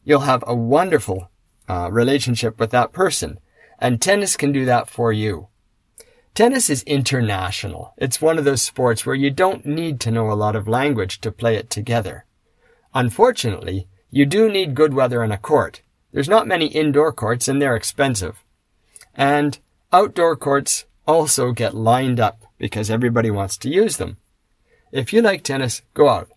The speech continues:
play tennis, and have fun. Well, thanks for listening right through to the end of episode two one six of the Les Paris Podcast today.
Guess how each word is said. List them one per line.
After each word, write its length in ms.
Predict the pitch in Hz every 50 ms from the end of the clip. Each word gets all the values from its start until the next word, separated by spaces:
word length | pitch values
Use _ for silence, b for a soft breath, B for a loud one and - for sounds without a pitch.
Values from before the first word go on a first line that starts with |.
| _ _ -
play 220 | - 151 156 151
tennis, 380 | 123 - 123 117 117 110 101 -
and 120 | 73 76
have 220 | - 95 101 107 -
fun. 340 | - - 87 78 - - _ _ _ _ _ _ _ -
Well, 280 | - 127 123 - - 113
thanks 400 | 104 - 151 165 190 214 185 -
for 160 | - 208 180
listening 340 | 151 147 117 - 98 95 92
right 260 | 92 123 156 165 -
through 260 | - - 185 202 214
to 120 | 185 - 170
the 160 | 135 127 135
end 240 | 156 165 175 165 - -
of 160 | 104 98 90 -
episode 540 | - 143 - 135 110 - 139 131 120 - -
two 140 | - 233
one 200 | 220 190 175 165
six 300 | 151 - 156 147 - -
of 80 | 127 101
the 80 | 95 92
Les 220 | 101 110 107 -
Paris 280 | - - 110 101 90 -
Podcast 680 | - - 107 104 95 92 - 90 80 82 - - -
today. 520 | - - 143 156 170 165 131 - - -